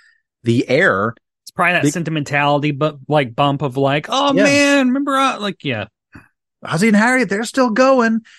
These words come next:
Speaker 1: Because
Speaker 2: They're
Speaker 1: I, I
Speaker 2: still
Speaker 1: think a, a, in mid sixties, a lot of people were reacting against them as being a fossil,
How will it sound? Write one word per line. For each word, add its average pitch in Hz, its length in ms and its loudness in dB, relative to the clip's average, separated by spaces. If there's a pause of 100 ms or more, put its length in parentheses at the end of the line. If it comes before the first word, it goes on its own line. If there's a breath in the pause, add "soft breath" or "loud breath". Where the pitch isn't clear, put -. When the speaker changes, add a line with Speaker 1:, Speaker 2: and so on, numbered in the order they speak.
(200 soft breath)
Speaker 1:
Because 226 180 0
Speaker 2:
They're - 80 -2
Speaker 1:
I, - 20 2
I 214 40 2
Speaker 2:
still 175 140 0
Speaker 1:
think 247 140 -2
a, 202 120 0 (280)
a, 175 260 2
in 180 200 2
mid 214 160 2
sixties, 170 460 0
a 135 60 -2
lot 127 160 2
of 123 100 -4
people 120 300 -2
were 110 320 2
reacting 107 920 -2
against 123 440 -2
them 101 180 -2
as 104 240 -4
being 131 500 2
a 170 80 -4
fossil, 165 600 -2